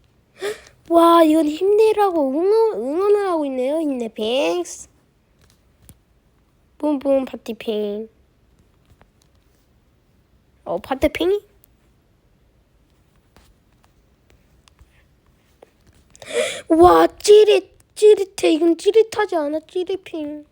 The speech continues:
어, 찌릿뱅스. <gasps> 와, 이건 초코핑이다.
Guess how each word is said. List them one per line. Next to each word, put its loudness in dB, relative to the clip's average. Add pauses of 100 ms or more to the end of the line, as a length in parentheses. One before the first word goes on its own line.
(200)
어, -12 (420)
찌릿뱅스. -10 (1400)
<gasps> -12
와, 0
이건 -2
초코핑이다. -4